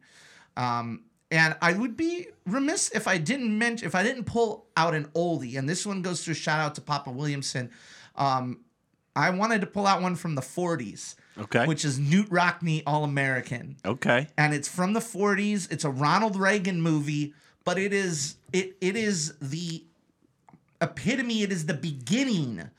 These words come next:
Speaker 1: of the speech. The phrase, "Win one for the Gipper."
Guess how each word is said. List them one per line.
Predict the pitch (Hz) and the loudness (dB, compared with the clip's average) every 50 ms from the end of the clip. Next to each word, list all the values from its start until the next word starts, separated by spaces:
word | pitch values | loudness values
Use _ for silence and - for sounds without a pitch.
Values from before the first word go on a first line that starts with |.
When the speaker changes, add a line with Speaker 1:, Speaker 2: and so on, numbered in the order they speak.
| _ - - - _ _ _ _ - | _ -20 -20 -20 _ _ _ _ 0
Speaker 1:
of | 151 165 151 143 | 0 0 0 0
the | 147 147 | -2 -2
speech. | 147 - - - - 170 123 104 - - - - - | -2 -4 -6 -6 -8 -10 -10 -10 -10 -10 -10 -8 -4
The | - 147 | -4 -6
phrase, | 151 - 180 196 208 208 202 175 143 | -4 -4 -4 -4 -2 0 0 0 2
"Win | 160 147 151 170 190 202 202 196 | 2 2 2 2 2 2 2 0
one | 190 190 190 190 | 0 0 -2 -2
for | 170 - - 180 | -4 -4 -4 -4
the | 147 151 | -4 -4
Gipper." | 120 117 151 156 151 - - - - | -4 -2 -4 -4 -4 -4 -8 -10 -10